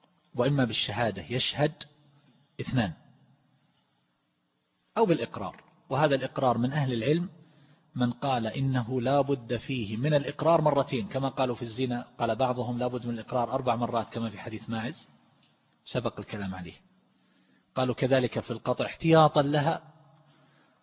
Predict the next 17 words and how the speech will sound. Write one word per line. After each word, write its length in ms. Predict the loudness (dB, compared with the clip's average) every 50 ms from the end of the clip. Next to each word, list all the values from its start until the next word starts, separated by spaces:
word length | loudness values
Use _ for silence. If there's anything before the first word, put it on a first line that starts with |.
| _ _ _ _
واحتجوا 720 | -2 -2 -2 0 0 0 0 0 0 -2 -4 -2 -4 -4
أن 340 | -4 -4 -4 -6 -8 -10 -14 -18 -20 -20 _ _ _ -2
أيضًا 180 | 0 0 0
بالحديث 580 | 0 -2 -4 -6 -8 -6 -4 -4 -4 -6 -6 -10
أن 220 | -10 -10 -10 -12 -16 _ _
الرجل 240 | -4 -4 -2 -2 -2
الذي 240 | -2 -2 -4 -6 -4
جاء 180 | -2 -2 -2
للنبي 320 | -2 -2 -4 -4 -4 -6 -8
صلى 160 | -8 -10 -10
الله 120 | -8 -8
عليه 120 | -6 -6 -4
وسلم 120 | -4 -4
وأقر 340 | -6 -6 -4 -4 0 2 2
على 220 | 2 2 2 0
نفسه 420 | -2 -4 -6 -6 -10 -10 -10 -10 -10
بالسرقة، 600 | -12 -14 -10 -8 -8 -8 -8 -10 -12 -14 -16